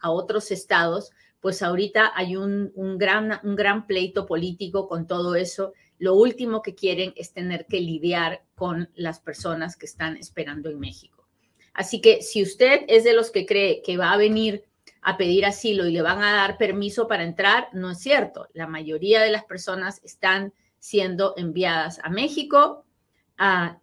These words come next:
y están, están sufriendo una gran po-, de una, de mucha pobreza y de mucha inseguridad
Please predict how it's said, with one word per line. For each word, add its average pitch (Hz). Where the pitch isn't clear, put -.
y 202
están, 180
están 185
sufriendo 180
una 175
gran 196
po-, -
de 175
una, 185
de 175
mucha 202
pobreza 180
y 180
de 170
mucha 170
inseguridad 160